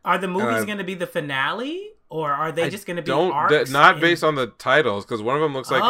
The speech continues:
Speaker 2: it's, like,
Speaker 1: Oh.
Speaker 2: based on a special match, which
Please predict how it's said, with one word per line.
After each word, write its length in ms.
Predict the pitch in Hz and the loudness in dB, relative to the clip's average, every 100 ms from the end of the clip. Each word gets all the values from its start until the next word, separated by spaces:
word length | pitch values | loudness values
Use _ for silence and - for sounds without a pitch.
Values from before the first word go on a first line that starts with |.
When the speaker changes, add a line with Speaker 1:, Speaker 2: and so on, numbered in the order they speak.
| 254 | 0
Speaker 2:
it's, 100 | 147 | 0
like, 160 | 117 | -2
Speaker 1:
Oh. 40 | 98 | 0
Speaker 2:
based 260 | 120 117 | -2 -2
on 140 | 123 110 | -4 -4
a 80 | 101 | -6
special 640 | - 113 - 117 110 104 _ _ | -6 -6 -4 -4 -4 -6 _ _
match, 480 | 110 113 123 - 127 | -4 0 0 -2 -8
which 360 | 120 113 - | -4 -4 -6